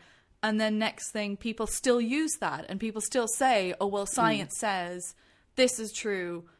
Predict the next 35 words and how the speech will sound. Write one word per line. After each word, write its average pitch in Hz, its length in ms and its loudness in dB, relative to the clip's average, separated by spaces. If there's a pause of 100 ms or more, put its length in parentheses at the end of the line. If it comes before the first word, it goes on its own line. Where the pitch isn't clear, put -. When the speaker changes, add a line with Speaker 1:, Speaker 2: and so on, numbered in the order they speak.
(120)
Speaker 1:
so 226 140 0
we 214 100 2
can 208 160 -4
push 208 220 -4
this 196 180 -6
agenda." 196 580 0
And 202 120 -6
you're 202 80 -2
like, 202 160 -8
"No, 247 560 4
it 202 160 -2
doesn't 285 440 2
say 180 220 -4
it's - 200 -10
true. 160 420 -10
It's 208 180 0
actually 240 280 -2
been 262 180 -4
proven 262 500 -4
that 196 160 -4
it's 202 160 -10
false." 269 300 0 (280)
Speaker 2:
Yeah. - 80 -20 (280)
Speaker 1:
But - 240 -4
people 247 340 -2
don't 233 340 -4
see 247 320 -4
that 226 140 0
'cause 170 120 -4
Speaker 2:
Yeah. - 40 -2
Speaker 1:
they 208 100 -2
don't 208 140 -8
see 220 220 -6
how 202 220 -2
we 196 320 -8